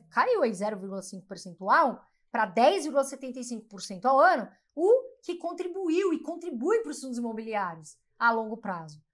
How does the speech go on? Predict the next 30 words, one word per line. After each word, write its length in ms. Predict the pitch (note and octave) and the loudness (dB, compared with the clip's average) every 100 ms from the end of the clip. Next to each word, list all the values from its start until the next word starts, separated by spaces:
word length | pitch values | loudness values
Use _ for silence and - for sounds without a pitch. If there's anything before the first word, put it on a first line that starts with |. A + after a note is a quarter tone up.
| _ | _
Tá 80 | - | -16
certo, 380 | D#3+ C4 D#4+ A3+ | 4 6 6 2
meus 180 | G3 F3+ | -8 -8
amores? 400 | F3+ E3+ D#3+ - _ _ - | -10 -12 -14 -20 _ _ 4
Agora, 320 | F#4+ F4 D#4+ | 6 8 6
vamos 220 | D#4 C#5 | 4 -2
falar 180 | C5+ A#4 | -2 0
o 40 | |
primeiro 280 | A4+ G#4+ A#4 | -2 -6 -8
fundo. 500 | A4 E4 F#4 B3 D#3+ - _ _ - | -8 -10 -6 -6 -8 -16 _ _ -10
É 60 | |
um 100 | C4 | -8
fundo 220 | A#3+ G#3 | -8 -8
que 60 | G3 | -8
eu 80 | B3+ | -8
tenho 140 | A3+ | -8
em 40 | A3+ | -6
carteira, 480 | F4 - C#4+ B3+ | -6 -4 -6 -6
tem 140 | B3+ A3 | -8 -8
uma 160 | G#3+ | -8
excelente 760 | A3 A#3 - C4 F#3 G#3 C4 G3 | -8 -12 -10 -10 -8 -8 -8 -10
gestão, 460 | G#3 A3 A3 A3 A3 _ _ _ | -12 -12 -10 -12 -14 _ _ _
que 100 | C#4 | 0
é 60 | |
o 80 | C#4 | 0
T 100 | C#4 | 0
R 300 | C#4+ A#3+ B3 | -2 -2 -4
X 300 | A#3+ - A3+ | -8 -10 -8
F 260 | A#3+ A#3+ D4 | -8 -10 -8
onze. 580 | A#3 C4 A3 D#3+ D#3+ | -6 -4 -6 -10 -16